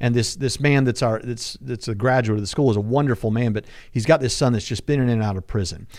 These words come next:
And at certain times I've tried to help him, and, um, I've been around him, and, and we've talked a lot about what prison life is like. And this is what he told me about when a Christian goes to prison, someone claiming to be a Christian. And I've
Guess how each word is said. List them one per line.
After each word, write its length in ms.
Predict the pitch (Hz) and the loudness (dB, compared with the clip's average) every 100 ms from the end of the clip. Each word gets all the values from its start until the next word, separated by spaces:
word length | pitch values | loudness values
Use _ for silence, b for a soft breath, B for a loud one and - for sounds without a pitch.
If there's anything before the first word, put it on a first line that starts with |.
| B B | B B
And 60 | |
at 40 | 165 | 2
certain 220 | 202 180 | 4 4
times 240 | 156 143 | 4 6
I've 80 | 123 | 4
tried 220 | - 135 | 4 2
to 40 | 104 | 4
help 260 | 85 110 | 0 0
him, 200 | 120 117 - - | 0 -2 -4 -4
and, 360 | 113 101 101 | -2 -2 -2
um, 260 | 107 101 101 113 | 0 0 -2 -2
I've 160 | 107 | 0
been 120 | 110 | 2
around 360 | 104 135 208 196 | 4 2 0 0
him, 140 | 107 | 0
and, 160 | 113 113 | 0 -2
and 160 | 117 120 | -2 -2
we've 120 | 117 | 0
talked 240 | 123 110 | -2 0
a 40 | 110 | 0
lot 120 | 110 | -2
about 220 | 104 95 | -2 -4
what 160 | 104 - | -4 -2
prison 320 | 123 104 104 | -2 0 -2
life 320 | 98 98 - | -4 -8 -8
is 100 | 101 | -4
like. 360 | 120 160 - - B B B B B | -2 -4 -6 -16 B B B B B
And 120 | 131 | 2
this 100 | 214 | 4
is 140 | 214 170 | 4 2
what 80 | |
he 60 | 143 | 4
told 180 | 131 135 | 6 6
me 60 | 120 | 6
about 220 | 104 113 | 4 2
when 100 | 101 | 0
a 40 | |
Christian 600 | - 147 - - 104 98 117 | 0 0 0 0 0 0 -2
goes 260 | 110 104 - | 0 0 -2
to 80 | |
prison, 400 | 107 - 110 95 | -2 0 2 0
someone 260 | 92 113 101 | -2 -2 -2
claiming 300 | - 117 110 | 0 0 0
to 60 | 104 | 0
be 120 | 101 | -2
a 40 | |
Christian. 400 | - 117 - 92 | 0 -2 -2 -4
And 100 | 95 | -4
I've 140 | 101 | -6